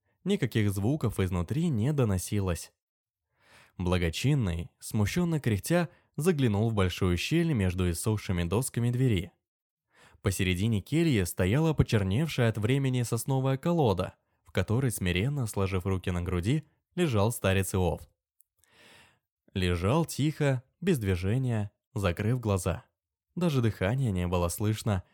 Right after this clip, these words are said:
и было совершенно непонятно, жив ли он или уже отошла в мир горний со святыми молитвами его чистая душа. Соблюдая монастырский порядок, отец благочинный скороговоркой прочел Иисусову молитву.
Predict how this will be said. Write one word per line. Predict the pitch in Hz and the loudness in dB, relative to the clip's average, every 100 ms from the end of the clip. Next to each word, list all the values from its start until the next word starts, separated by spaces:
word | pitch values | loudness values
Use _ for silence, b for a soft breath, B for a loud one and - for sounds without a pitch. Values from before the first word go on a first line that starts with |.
| b b | b b
и | 185 | 0
было | 156 147 | 4 4
совершенно | - 101 95 - 143 147 | 4 2 2 -2 -2 -2
непонятно, | 147 143 170 135 92 92 - _ _ _ | -2 0 2 2 0 -4 -6 _ _ _
жив | 113 101 147 165 | -2 2 2 0
ли | 156 | 0
он | 151 147 - _ - | 0 -2 -8 _ -4
или | 202 | 0
уже | 170 135 110 | 2 4 2
отошла | 101 95 - 98 127 | 2 -2 -2 0 0
в | 123 | 0
мир | 95 95 92 | 0 0 0
горний | 98 135 139 131 123 _ _ | 0 0 0 0 -2 _ _
со | - 180 | -6 -4
святыми | 104 98 107 127 | -2 -2 0 0
молитвами | 98 87 98 110 101 | 0 0 -2 -2 -2
его | 92 87 87 | 0 0 -2
чистая | - 95 - 95 | -2 -4 -2 -2
душа. | 90 92 - 85 - _ _ _ _ _ _ _ | 0 -2 -2 -6 -8 _ _ _ _ _ _ _
Соблюдая | - 104 98 95 92 | -2 0 2 2 2
монастырский | 90 87 85 101 92 101 | 2 0 -2 -2 -4 -4
порядок, | 92 92 113 135 95 - _ - | 0 2 4 2 0 -4 _ -6
отец | 143 190 156 | -2 0 0
благочинный | 143 127 120 - 160 151 101 | 0 0 0 -2 0 0 0
скороговоркой | - 98 92 87 110 143 139 | 0 0 2 2 2 0 -2
прочел | 117 98 - 92 90 | 0 0 0 0 -2
Иисусову | - 104 - 90 | -2 -6 -2 -2
молитву. | 85 82 80 82 90 - | 0 -2 -2 -4 -6 -8